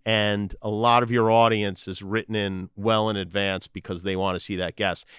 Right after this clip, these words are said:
And then sometimes you feel like you're visiting someone else's show. So those are the nights where it can be a little bit rough, but typically they're on my side. Every once in a while, though,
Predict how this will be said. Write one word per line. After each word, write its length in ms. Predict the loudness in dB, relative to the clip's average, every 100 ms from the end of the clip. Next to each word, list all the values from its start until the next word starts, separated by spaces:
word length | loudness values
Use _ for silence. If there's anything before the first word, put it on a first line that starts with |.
| -8
And 180 | -4 2
then 200 | 4 2
sometimes 400 | 0 -2 -2 -4
you 80 | -6
feel 240 | -2 0
like 240 | 0 0 -2
you're 180 | -2
visiting 400 | -2 -4 -4 -4
someone 340 | -6 -4 -2 -2
else's 320 | -4 -6 -12
show. 460 | -12 -6 -4 -6 -12
So 340 | -4 2 4 6
those 300 | 6 6 4
are 20 |
the 140 | 4
nights 360 | 6 4 2 -4
where 220 | -2 0
it 80 | 0
can 140 | -4
be 80 | -2
a 80 | 0
little 160 | 0
bit 160 | -2 -4
rough, 340 | 0 0 0 _
but 280 | 0 0 0 _ _ _ _ _ _ 4
typically 560 | 4 4 0 2 4
they're 180 | 6 6
on 200 | 6 4
my 180 | 4 2
side. 380 | 2 2 2 2
Every 220 | 0 2
once 260 | 2 2 0
in 80 | -2
a 60 |
while, 340 | 0 0 0 -4
though, 300 | -6 -8